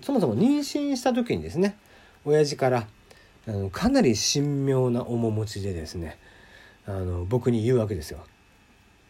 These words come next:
あの、まあ、あ-、お姉ちゃんがね、妊娠しましたと。で、えー、それ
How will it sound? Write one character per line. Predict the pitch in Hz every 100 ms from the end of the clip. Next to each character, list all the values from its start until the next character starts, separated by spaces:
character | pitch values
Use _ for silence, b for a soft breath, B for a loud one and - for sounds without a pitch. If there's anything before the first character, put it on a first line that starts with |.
| _ _ _ _ _ _ _ - b b -
あ | 101
の、 | 87 82 80 _ _ _ _ - -
ま | 131
あ、 | 120
あ-、 | 120 117
お | 131
姉 | 135 113
ち | 101
ゃ |
ん | 78
が | 92
ね、 | 175 - _ _ -
妊 | 117 110
娠 | 104 104 90
し | -
ま | 87
し | -
た | -
と。 | - _ _ _ _ b b b _ _
で、 | 175 208 139 - b b b
え | - 110 107 101 98 92 90
ー、 |
そ | -
れ | 127 120 117 113 113 110